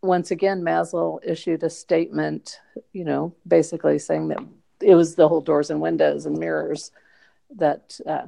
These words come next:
it may not provide mirrors for your students, but it's going to provide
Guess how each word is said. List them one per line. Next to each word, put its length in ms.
it 200
may 140
not 220
provide 360
mirrors 460
for 140
your 100
students, 480
but 180
it's 160
going 260
to 100
provide 580